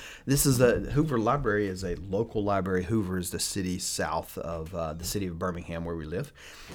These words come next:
And they're always doing these workshops and business workshops, and they like to be really proactive, uh, getting information out there. They got a YouTube channel. This will be up there on YouTube. I'll put a link to this in the show notes. But as,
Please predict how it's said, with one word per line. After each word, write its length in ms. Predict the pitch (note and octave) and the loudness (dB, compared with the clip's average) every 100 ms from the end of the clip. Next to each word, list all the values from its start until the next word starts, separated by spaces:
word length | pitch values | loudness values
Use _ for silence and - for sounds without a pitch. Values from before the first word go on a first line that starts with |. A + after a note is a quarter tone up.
| - | -4
And 180 | A2+ A#2+ | 2 4
they're 240 | D#3 D3 | 6 4
always 400 | - E3+ F3+ C#3 G#2 | 4 4 6 4 4
doing 360 | B2 B2 A2+ | 0 2 2
these 180 | G#2 F#2+ | 0 0
workshops 720 | G2 A2 - - B2+ A2+ A2+ | 2 2 2 0 0 0 -2
and 160 | E2+ E2 | -4 0
business 340 | A#2 A#2 G#2+ | 0 2 -2
workshops, 600 | - F2+ - A2 G#2 - | 0 -2 0 0 0 -2
and 80 | F#2 | -4
they 100 | F2+ | -2
like 260 | F2 A2 A2+ | -2 -4 -4
to 60 | |
be 140 | G2 F2 | -4 -4
really 320 | D#2 C3 A#2+ | -2 -2 -2
proactive, 880 | - - A2 G#2 G#2 A2 - F2 F#2+ | -4 0 2 2 0 -4 -4 -4 -2
uh, 200 | D#2+ E2+ | -4 -4
getting 280 | - G#2 F2+ | -2 -2 -2
information 520 | E2 - E2+ F2 - | -4 -6 -6 -6 -4
out 140 | G#2 G2 | -4 -2
there. 140 | G#2 | -2
They 80 | G2+ | 0
got 160 | C3 D#3 | 2 4
a 40 | |
YouTube 400 | C3 B2+ C3 B2 | 4 2 0 -2
channel. 380 | - C3 B2+ B2 | -2 -4 -2 0
This 240 | C#3+ C#3+ | 0 0
will 80 | A2 | -2
be 220 | A2 A2+ | 0 2
up 140 | G#2+ - | 2 2
there 160 | G#2+ | 2
on 80 | G#2 | 2
YouTube. 460 | A2 A2+ A#2 A#2 - - - - | 0 -2 0 0 -2 -16 -2 6
I'll 180 | G#3 | 6
put 200 | D#3 C#3 | 8 6
a 40 | A#2 | 6
link 280 | G#2+ G#2+ G#2 | 2 0 -2
to 80 | |
this 240 | G#2 F#2+ - | -4 -4 -4
in 200 | A#2 G#2+ | -4 -2
the 80 | G2+ | -2
show 320 | - - C#3+ | -2 2 2
notes. 480 | A#2 F#2+ C#2 - - - - - - - - | 4 0 -2 -4 -6 -8 -18 -16 -16 -2 8
But 140 | E3+ | 10
as, 240 | E3+ D3 | 10 6